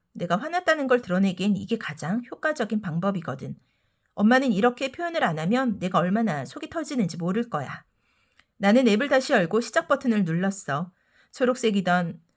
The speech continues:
버튼이 붉은색으로 변했지. 어쨌거나 설명대로 다 한 셈이야. 기분이 금방 가라앉질 않아서 한동안 그네 앉아 있었어. 컴컴한 하늘에 보름달이 떠올랐어.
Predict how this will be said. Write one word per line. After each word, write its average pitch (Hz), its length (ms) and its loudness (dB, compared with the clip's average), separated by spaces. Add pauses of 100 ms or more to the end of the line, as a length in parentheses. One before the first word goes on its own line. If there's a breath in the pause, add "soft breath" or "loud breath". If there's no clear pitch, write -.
버튼이 190 480 -2
붉은색으로 240 640 -2
변했지. 160 680 -6 (400)
어쨌거나 269 480 0
설명대로 349 540 -2
다 269 120 -2
한 247 180 2
셈이야. 208 540 0 (1040)
기분이 247 360 4
금방 196 440 0
가라앉질 214 540 2
않아서 170 540 -2
한동안 277 360 -4
그네 214 240 0
앉아 180 320 -2
있었어. 123 600 -6 (460)
컴컴한 208 460 2
하늘에 190 300 0
보름달이 190 520 -2
떠올랐어. 202 760 -2